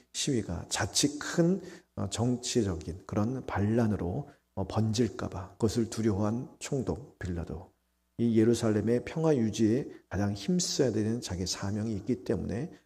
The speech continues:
그들을 두려워해서 결국 빌라도는 예수님께 십자가형을 내리게 됩니다. 그리고 군인들은 예수님을 데리고 채찍질하며 마음껏 조롱하고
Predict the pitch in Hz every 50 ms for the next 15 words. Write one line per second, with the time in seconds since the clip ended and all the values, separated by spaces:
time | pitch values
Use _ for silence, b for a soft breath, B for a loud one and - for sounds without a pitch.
0 | b _ _ - 104 95 95 98 95 92 - - - 113 98 90 87 87 87 -
1 | - 95 92 - - 92 92 87 - 101 101 127 160 165 B B B B B B
2 | - - 107 110 107 101 - 87 87 87 92 98 b b b _ - 117 113 107
3 | - 120 117 104 - 110 101 - - 98 - - - - 151 - 135 107 92 87
4 | 87 92 117 156 196 - - 110 104 87 95 - 101 98 98 87 87 87 90 -
5 | - - - _ _ _ _ _ _ _ _ _ _ _ _ _ - - _ -
6 | 113 104 113 104 - 123 120 107 95 98 92 101 107 147 - - _ 123 120 107
7 | - 135 113 101 104 104 107 131 156 160 - 98 90 87 90 90 92 - - _
8 | _ _ _ _ _ _ _ - 123 110 - - - - - 107 92 87 92 98
9 | 90 90 - - _ 113 104 101 107 110 117 110 - - 139 143 - - - -
10 | 101 104 92 90 85 92 - 73 - - _